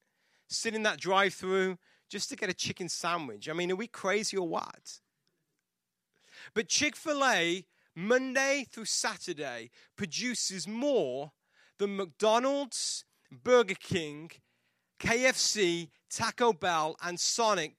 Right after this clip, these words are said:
produce together in seven days. Now, some people say, "Well, it's just because they got good lemonade and they got good chicken sandwiches." But the truth of this is, they are taking biblical principles,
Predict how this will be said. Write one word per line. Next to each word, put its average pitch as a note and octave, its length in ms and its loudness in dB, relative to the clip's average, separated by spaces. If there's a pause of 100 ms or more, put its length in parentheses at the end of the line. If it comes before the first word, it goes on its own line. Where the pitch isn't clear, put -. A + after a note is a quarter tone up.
(120)
produce F#3+ 600 -4
together D#3+ 720 -2
in D#3 200 -8
seven D3 540 -2
days. - 1000 -12 (560)
Now, D#3+ 80 0
some A3 260 2
people F3 220 -2
say, D#3+ 240 2
"Well, F3+ 160 2
it's D#3+ 140 -2
just - 160 -8
because F3 420 -2
they D3 140 -4
got C#3+ 220 -2
good D3 180 -6
lemonade C3+ 560 -4
and C3 120 -8
they B2+ 80 -6
got B2 220 -8
good B2 160 -12
chicken - 240 -10
sandwiches." - 800 -10 (1900)
But F#3+ 140 0
the D3 80 -16
truth - 400 -6
of B2+ 120 -12
this B2 280 -8
is, - 560 -14 (840)
they A3 140 2
are A3+ 100 0
taking F#3 380 -4
biblical D3+ 440 -6
principles, - 1040 -16